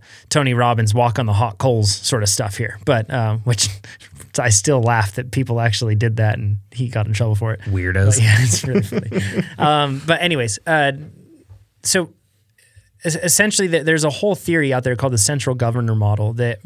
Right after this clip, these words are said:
Speaker 1: uh, basically, there's a theory that your mind ends up depicting much of what your body's, uh, performance,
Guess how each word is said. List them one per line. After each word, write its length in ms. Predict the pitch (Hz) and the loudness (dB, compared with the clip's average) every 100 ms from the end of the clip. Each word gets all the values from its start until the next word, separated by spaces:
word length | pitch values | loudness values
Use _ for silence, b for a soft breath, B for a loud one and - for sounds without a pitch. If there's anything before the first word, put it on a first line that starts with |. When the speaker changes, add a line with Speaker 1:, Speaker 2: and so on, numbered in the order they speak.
| 101 156 _ _ _ _ - - | -12 -14 _ _ _ _ -16 -2
Speaker 1:
uh, 160 | 139 | 0
basically, 580 | 131 143 139 - 135 117 B B B | 4 2 2 0 2 0 B B B
there's 120 | 147 135 | -2 0
a 60 | |
theory 340 | 107 160 135 139 | 2 4 4 2
that 160 | 127 | 0
your 140 | 135 123 | 0 2
mind 420 | 135 139 131 127 | 2 2 2 2
ends 260 | 127 120 | 2 2
up 200 | 123 123 | 0 -2
depicting 500 | - 107 147 - 131 | -4 -2 -4 -2 0
much 200 | 120 110 | 0 0
of 140 | 127 117 | 0 0
what 240 | 120 120 | 0 0
your 140 | 139 117 | -2 0
body's, 540 | 113 113 117 113 - | 0 0 0 0 -2
uh, 280 | 127 113 113 | -2 -2 -2
performance, 920 | - 113 117 135 131 123 120 - - | -2 -4 0 0 2 0 2 0 -2